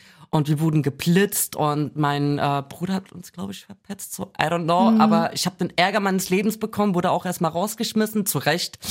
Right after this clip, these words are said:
Speaker 2: Mhm.
Speaker 1: So, und das war halt immer so ein Hin und Her. Und das, ähm, ich hab die Aufmerksamkeit bekommen, aber halt nicht die, die ich gebraucht habe und die
Speaker 2: Mhm.
Speaker 1: ich eigentlich haben wollte.
Speaker 2: Mhm.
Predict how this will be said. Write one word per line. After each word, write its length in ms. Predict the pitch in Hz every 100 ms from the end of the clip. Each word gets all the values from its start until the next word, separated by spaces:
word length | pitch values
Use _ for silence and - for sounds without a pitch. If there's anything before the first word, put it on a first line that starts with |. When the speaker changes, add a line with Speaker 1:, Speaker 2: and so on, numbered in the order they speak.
| -
Speaker 2:
Mhm. 240 | 226 220 214 _
Speaker 1:
So, 300 | - 185 190
und 120 | 165
das 120 | 170
war 100 | 180
halt 180 | 185 175
immer 240 | 214 226 226
so 100 | 202
ein 80 | 202
Hin 160 | 185 208
und 260 | 190 190
Her. 460 | 208 220 156 147 -
Und 380 | 156 160 160 160
das, 200 | 151 -
ähm, 680 | 160 156 156 156 160 156 151 - _ _
ich 160 | - -
hab 100 | 220
die 100 | 240
Aufmerksamkeit 800 | - 226 220 220 214 196 185 180
bekommen, 460 | 165 - 233 226 -
aber 180 | 160 165
halt 220 | 165 -
nicht 220 | 180 -
die, 100 | 180
die 80 | 156
ich 140 | 143
gebraucht 440 | 156 - 208 220 151
habe 300 | 143 147 147 - -
und 120 | 202
die 40 | 214
Speaker 2:
Mhm. 40 |
Speaker 1:
ich 120 | 185
eigentlich 480 | 185 214 220 165 147
haben 300 | 175 165 156
wollte. 540 | 170 208 190 139 135 135
Speaker 2:
Mhm. 380 | 226 208 214